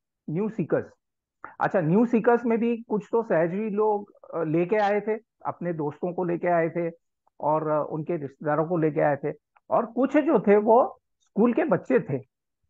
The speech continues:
तो आमतौर पर ये होता है कि कोई भी picture होती है तो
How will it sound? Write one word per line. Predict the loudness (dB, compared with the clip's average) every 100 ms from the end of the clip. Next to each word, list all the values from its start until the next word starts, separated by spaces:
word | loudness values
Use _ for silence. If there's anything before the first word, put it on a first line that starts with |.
| 2
तो | 4 4
आमतौर | 0 -4 -2
पर | 0
ये | 2 2
होता | 2 2
है | 0 0
कि | -4 -6
कोई | -2 -2
भी | -4
picture | -6 -4 0 0
होती | 0 -2 0
है | 0
तो | 2 0 0 -2